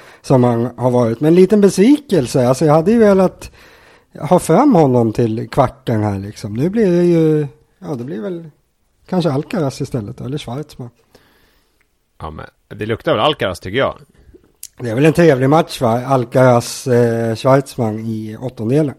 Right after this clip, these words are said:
Speaker 1: Så, eh, det blir inte kattskit ändå. Nu går vi händer. Men Schwartzman kommer ju slå Kohlschreiber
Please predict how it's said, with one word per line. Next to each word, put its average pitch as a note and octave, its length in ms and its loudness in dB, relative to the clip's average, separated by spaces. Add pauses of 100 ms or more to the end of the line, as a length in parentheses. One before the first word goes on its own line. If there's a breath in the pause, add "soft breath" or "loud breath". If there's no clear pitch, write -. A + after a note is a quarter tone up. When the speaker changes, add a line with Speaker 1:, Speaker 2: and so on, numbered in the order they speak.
(120)
Speaker 1:
Så, C#3 120 0
eh, A#2+ 300 2
det A2 260 -8
blir C3 140 -2
inte C3 220 -4
kattskit - 760 -4 (340 soft breath)
ändå. B2+ 280 2
Nu D#3 220 8
går C3 140 6
vi B2 80 6
händer. B2 320 4
Men C#3+ 200 4 (340 loud breath)
Schwartzman E3+ 500 4
kommer E3 220 6
ju C#3+ 80 8
slå C3 280 4
Kohlschreiber A#2 800 2